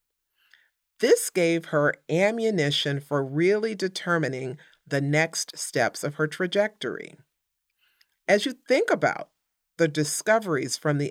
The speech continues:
activity with the paper, you'll need to really evaluate your role in what is pleasing and what is displeasing in your life. What role are you playing in the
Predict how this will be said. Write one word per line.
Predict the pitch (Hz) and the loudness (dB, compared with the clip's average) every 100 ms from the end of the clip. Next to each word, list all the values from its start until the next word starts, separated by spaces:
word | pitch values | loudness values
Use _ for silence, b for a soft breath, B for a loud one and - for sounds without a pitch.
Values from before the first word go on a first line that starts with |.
| 143 | 0
activity | 147 151 - 202 175 143 | 0 -2 -6 -4 -4 -4
with | 135 - | -4 -6
the | 131 | -10
paper, | - 202 196 196 76 - - _ _ b b b b b | -8 -6 -6 -4 -8 -8 -14 _ _ b b b b b
you'll | 214 277 | 0 2
need | 311 302 | 2 0
to | - 165 | 0 0
really | 175 208 240 - | 2 0 0 -4
evaluate | 165 147 156 180 262 330 170 147 - | -6 -2 0 2 2 0 2 0 0
your | 147 139 | -2 -2
role | 143 165 180 147 | 0 2 2 0
in | 139 143 | -2 0
what | 147 | -2
is | 135 - | -2 -6
pleasing | - - 240 254 247 254 240 240 247 240 _ _ b b b 147 | -10 -4 -4 -4 -4 -2 0 -2 -6 -14 _ _ b b b 0
and | 147 | 2
what | 143 151 135 | 2 2 0
is | 139 120 | -4 -6
displeasing | - 165 202 - - 160 143 135 139 135 | -2 0 0 -6 -6 -2 -2 -2 -4 -4
in | - 139 | -4 -4
your | 131 151 127 | 0 2 0
life. | - - - _ _ _ _ b b b b b | -2 -10 -14 _ _ _ _ b b b b b
What | 151 180 269 - | 0 2 2 2
role | 175 175 175 165 139 | 2 4 4 2 -2
are | 139 | -2
you | 139 139 202 277 | -2 -4 -6 -6
playing | - 156 143 139 - | -4 -2 0 0 -2
in | 131 131 | -6 -6
the | 127 | -8